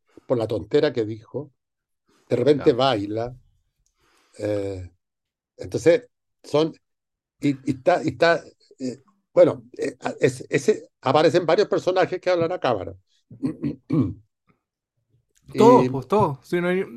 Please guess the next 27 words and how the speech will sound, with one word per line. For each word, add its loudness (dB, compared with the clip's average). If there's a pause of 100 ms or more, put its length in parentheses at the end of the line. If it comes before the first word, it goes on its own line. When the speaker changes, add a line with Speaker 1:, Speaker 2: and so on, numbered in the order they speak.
Speaker 2:
todos 4
los 2
personajes 0
están 0
en -4
ese -6
juego. -4 (160)
Speaker 1:
Pero 4
hay 2
uno, 4
Speaker 2:
No 4
hay 0
Speaker 1:
hay 0
uno 0
al -4
que -6
le -6
pasan -2
el -6
plato -6
con -6
caca -4 (160)
al -8
final. -2 (840)
Ese -4
no 2
habla. 0